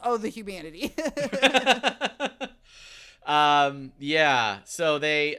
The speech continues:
Speaker 2: you know, end up on Hindenburg Airways, and, you know, who could have predicted that something would go wrong with that? Um, and, and then, yeah, this is, this is where we get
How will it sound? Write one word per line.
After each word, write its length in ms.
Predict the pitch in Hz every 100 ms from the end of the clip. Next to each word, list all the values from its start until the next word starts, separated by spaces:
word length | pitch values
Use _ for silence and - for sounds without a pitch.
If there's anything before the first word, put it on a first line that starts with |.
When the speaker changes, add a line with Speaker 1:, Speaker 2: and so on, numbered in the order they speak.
| -
Speaker 2:
you 120 | 151
know, 220 | 131 123 127
end 180 | 139 151
up 120 | 151
on 200 | - 131
Hindenburg 600 | 127 160 170 170 170 170
Airways, 760 | 151 131 127 123 120 123 120 117
and, 420 | 117 117 117 113
you 140 | 123
know, 140 | 113 110
who 100 | 131
could 160 | 131
have 160 | 127 123
predicted 480 | 120 117 110 113 104
that 160 | 107
something 300 | - 113 110
would 160 | 107 101
go 220 | 110 107
wrong 400 | 104 101 98 101 101
with 160 | 104 107
that? 340 | 101 92 95 _ _
Um, 460 | 123 127 131 131 127 _ _ - _ _
and, 280 | 127 139 139
and 160 | 156 165
then, 160 | 165
yeah, 200 | 180 147
this 280 | 120 151 156
is, 540 | 175 165 160 143 - - -
this 160 | 156
is 100 | 156
where 120 | 151 151
we 140 | 147
get 380 | 131 147 139